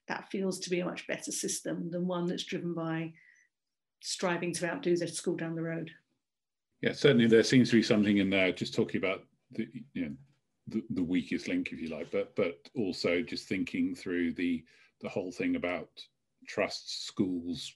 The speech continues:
Speaker 2: everybody,
Speaker 1: Mm.
Speaker 2: refocusing on serving the local area as being their key purpose, and, and every child within that area, rather than i-, individual bits of the area.
Speaker 1: I think so. I think what's happened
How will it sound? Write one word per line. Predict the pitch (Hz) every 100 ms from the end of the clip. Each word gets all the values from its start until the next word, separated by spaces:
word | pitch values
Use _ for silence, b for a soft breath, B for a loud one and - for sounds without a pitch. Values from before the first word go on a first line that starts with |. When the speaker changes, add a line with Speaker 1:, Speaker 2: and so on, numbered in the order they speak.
| _ -
Speaker 2:
everybody, | 95 87 87 76 78 80 - _ _ _ _ _
Speaker 1:
Mm. | - 180 175 - _ 107
Speaker 2:
refocusing | 104 101 92 110 98 95 - 85 85
on |
serving | 85 90 82 85 87
the |
local | 87 87 78 92 85
area | 85 85 80
as | 90 -
being | 87 78 73 76 _ _ _ -
their | -
key | - 131 -
purpose, | - 131 - - - _ _ _ _ -
and, | - -
and | 85
every | 98 92 87 76
child | - 78 73
within | 73 76
that | 71 69
area, | 92 76 - - - - - _ _ _
rather | 95 78 76
than | 78 80 80 - _ _ _ _ _ _ _ -
i-, | 101
individual | 92 85 82 - 78
bits | - - -
of | 71 - B B B B _ _ _
the | -
area. | - 76 - _ _ -
Speaker 1:
I | 262
think | 320 320
so. | - 175
I | 226
think | 302
what's | 285 277
happened | 277 269 233 220